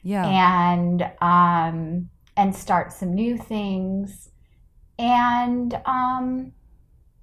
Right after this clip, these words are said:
Speaker 2: it's strange though, right? I mean, it, it seems like it gets worse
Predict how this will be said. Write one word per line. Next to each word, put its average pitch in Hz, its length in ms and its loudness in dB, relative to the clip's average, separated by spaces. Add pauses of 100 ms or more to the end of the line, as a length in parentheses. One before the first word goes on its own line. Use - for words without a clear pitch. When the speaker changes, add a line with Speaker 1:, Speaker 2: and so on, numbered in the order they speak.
(120)
Speaker 2:
it's 285 220 -2
strange 508 500 0
though, 254 160 6
right? 262 340 8
I 294 80 6
mean, 302 200 0
it, - 180 2
it 320 220 -4
seems 415 200 -4
like 480 140 2
it - 80 -4
gets 311 200 0
worse 262 360 0